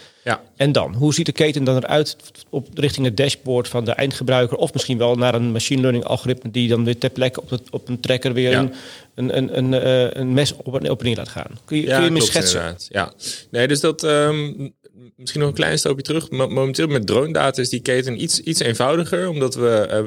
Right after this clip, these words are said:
Speaker 1: we hebben allerlei, eh, dronepiloten over de hele wereld. Die verzamelen die data en die, die uploaden dat naar ons cloudplatform, wat gewoon één, één centraal, eh, cloudplatform is.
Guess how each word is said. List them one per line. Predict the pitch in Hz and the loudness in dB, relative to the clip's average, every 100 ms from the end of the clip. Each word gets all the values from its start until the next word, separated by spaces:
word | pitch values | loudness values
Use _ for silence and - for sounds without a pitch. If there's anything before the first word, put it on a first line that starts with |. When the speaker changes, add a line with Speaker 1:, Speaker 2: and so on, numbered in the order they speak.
| - | -2
Speaker 1:
we | 104 | 0
hebben | 110 101 95 | 2 2 2
allerlei, | 104 104 95 92 90 90 | 2 2 2 2 2 0
eh, | 92 | 0
dronepiloten | 101 131 139 131 123 123 120 | 0 0 -2 0 0 0 -2
over | 110 113 | -2 0
de | 117 | 0
hele | 113 | 0
wereld. | 110 127 131 | 0 0 0
Die | 120 | -2
verzamelen | 104 120 117 104 | -2 -2 0 -2
die | 98 | -2
data | 104 110 120 | 0 0 0
en | 113 | -2
die, | 107 107 | -2 0
die | 101 | 0
uploaden | 123 135 127 120 | 2 2 2 2
dat | 117 | 2
naar | 110 104 | 2 0
ons | 101 - | 0 0
cloudplatform, | 113 131 - 123 - 123 | 0 0 0 -2 0 -2
wat | 120 101 | -2 -2
gewoon | 107 | -4
één, | - 104 104 | -2 -2 -4
één | - 104 | -6 -4
centraal, | 101 95 - 95 92 92 | -2 -4 0 2 2 0
eh, | 82 82 85 92 | -2 -4 -6 -8
cloudplatform | - 117 120 127 - 117 113 | -2 -2 0 -2 0 0 0
is. | 139 | -2